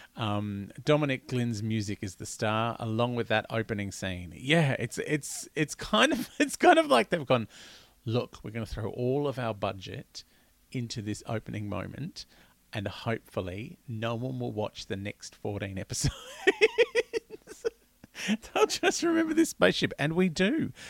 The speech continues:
Like, it, it, it, it comes up again and again. It's a really, uh,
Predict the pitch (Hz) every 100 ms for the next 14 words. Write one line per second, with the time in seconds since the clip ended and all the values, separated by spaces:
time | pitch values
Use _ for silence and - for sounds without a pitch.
0 | - - 160 165 - - - 160 - _
1 | _ - 160 - - 160 _ - 175 170
2 | 180 160 139 160 165 156 147 175 120 -
3 | 139 131 135 156 156 143 -